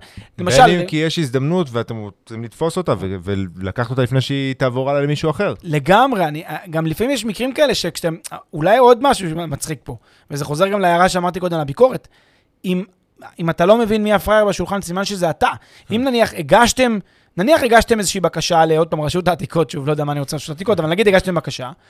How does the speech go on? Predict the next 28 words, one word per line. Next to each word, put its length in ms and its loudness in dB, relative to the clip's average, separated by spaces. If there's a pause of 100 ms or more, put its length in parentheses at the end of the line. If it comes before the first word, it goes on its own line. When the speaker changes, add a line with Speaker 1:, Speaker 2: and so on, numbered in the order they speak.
(400)
Speaker 1:
וזה 220 -2
בדרך 260 8
כלל 260 2
זמן 220 4
טיפול, 340 0
נגיד, 420 0 (800)
ארבעים 300 4
וחמישה 420 2
יום, 260 -10 (200)
בדרך 480 2
כלל, 300 -6
ואיכשהו 340 0
כבר 120 0
עברו 300 2
שבעים 320 -2
יום, 240 2
הם 100 -2
עדיין 200 4
לא 60 4
טיפלו. 400 -2 (260)
עכשיו, 160 -4
לפי 260 -2
הנוהל 460 6
זה 120 8
עד 120 4
תשעים 260 -4
יום 180 0
טיפול. 360 -12